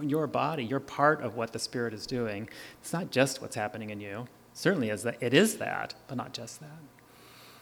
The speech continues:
So, um, when someone's giving his little gift of their wisdom or their learning that they've got or their direction they're giving, it's really a, a creative way to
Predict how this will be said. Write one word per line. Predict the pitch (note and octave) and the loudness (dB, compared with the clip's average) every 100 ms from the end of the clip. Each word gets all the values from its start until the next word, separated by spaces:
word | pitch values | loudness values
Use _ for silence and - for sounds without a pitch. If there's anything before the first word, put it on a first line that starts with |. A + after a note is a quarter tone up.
| - - | -20 -14
So, | - C3 A#2+ A2+ | -2 4 6 6
um, | G#2+ A2 | 2 2
when | A#2+ A#2+ | 4 4
someone's | A#2+ C#3+ C3+ A#2 A2+ | 4 6 6 4 2
giving | B2 B2 A#2 | 2 4 2
his | G#2 | 0
little | A2+ G#2+ | -4 -6
gift | F#2+ A2+ G#2+ - | -2 2 2 0
of | G#2 F#2+ | -6 -4
their | G#2+ G#2 G2+ - - - - - A#2+ | -2 -2 -4 -10 -14 -14 -14 -10 0
wisdom | A#2+ A#2 - A#2+ A#2 A2+ A#2+ C3 | 2 2 2 4 4 4 0 -2
or | G#2+ G#2+ | -4 -2
their | G#2 G#2+ G#2 G#2+ F#2+ - - - | 0 2 2 0 -2 -14 -16 -4
learning | B2 B2 A#2 | 2 4 2
that | A2+ A2+ | 0 -2
they've | A#2 A2+ | -4 -2
got | A#2 A2+ A2+ A2+ | 2 4 4 0
or | A2+ | -6
their | A#2 A#2+ B2 A#2+ | -6 -4 -4 -6
direction | - A#2 A2+ A#2+ C3 | -6 0 2 2 0
they're | A#2 A2+ | 0 0
giving, | A2+ A2+ A#2 A#2+ - - - - - - - - - - | -2 -2 -2 -4 -8 -20 -20 -20 -20 -20 -20 -14 -10 -6
it's | C#3+ - | -6 -2
really | D3+ D#3 A#2 | 0 2 2
a, | A2 A2 | 2 -2
a | C#3+ | -6
creative | - C3+ B2+ A#2 G#2 | -2 4 4 2 0
way | A2+ A2 | 0 0
to | G#2+ A2 G#2 G2+ | -2 -6 -6 -6